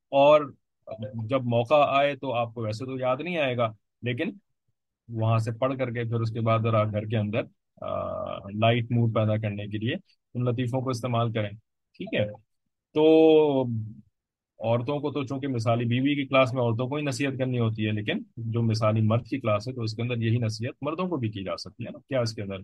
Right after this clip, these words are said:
مرد نہیں کر سکتے یہ والا کام؟ ٹھیک ہے، تو گھر کے اندر جو ہے وہ اس طرح کا، آ، لائٹ موڈ رہے، تو یہ حضرت نے لکھا وائٹمن کی طرح ایکٹ کرتا ہے، وائٹمن کی طرح۔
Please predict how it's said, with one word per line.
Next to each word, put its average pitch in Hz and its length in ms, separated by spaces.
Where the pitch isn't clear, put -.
مرد 120 180
نہیں 151 100
کر 139 100
سکتے 131 260
یہ 127 60
والا 123 220
کام؟ 110 240
ٹھیک 180 140
ہے، 339 80
تو 254 80
گھر 147 180
کے 156 140
اندر 143 220
جو 131 100
ہے 127 120
وہ 139 80
اس 123 100
طرح 123 200
کا، 135 160
آ، 107 460
لائٹ 127 320
موڈ 135 320
رہے، 120 340
تو 127 40
یہ 156 380
حضرت 131 300
نے 127 80
لکھا 110 340
وائٹمن 156 720
کی 123 160
طرح 98 260
ایکٹ - 640
کرتا - 280
ہے، 98 320
وائٹمن 120 920
کی 95 120
طرح۔ 71 240